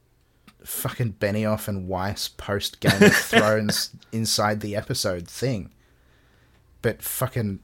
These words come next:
Speaker 1: ah, man, yeah, it's, it's frustrating and it's dumb. Our press has, but this is the logical endpoint of, uh, third way shit from the left.
Speaker 2: Yeah,
Speaker 1: parties,
Speaker 2: that's true.
Speaker 1: quote unquote left parties and,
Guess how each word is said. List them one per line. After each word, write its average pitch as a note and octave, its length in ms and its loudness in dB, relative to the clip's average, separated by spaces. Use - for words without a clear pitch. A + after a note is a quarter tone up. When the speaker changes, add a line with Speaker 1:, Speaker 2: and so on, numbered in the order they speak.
Speaker 1:
ah, G#2 300 -4
man, G#2+ 400 -2
yeah, G2 220 -6
it's, - 320 -10
it's F2+ 140 -10
frustrating F2 520 -10
and F2+ 80 -12
it's - 140 -12
dumb. E2+ 300 -8
Our F2 100 -8
press - 500 -4
has, F2 380 -6
but E3 100 -10
this G3+ 160 2
is F#3 120 4
the F#3 80 8
logical C3 440 6
endpoint G2+ 520 -4
of, F#2+ 320 -10
uh, F2+ 460 -2
third A2 500 -2
way G2+ 320 0
shit - 420 -4
from F#2+ 200 -6
the F2+ 80 -4
left. F#2 580 -8
Speaker 2:
Yeah, E3 200 8
Speaker 1:
parties, A#2 160 0
Speaker 2:
that's - 180 -2
true. A2 300 2
Speaker 1:
quote A2+ 320 0
unquote F#2 400 -8
left F#2+ 240 -8
parties G2 500 -4
and, E2+ 400 -10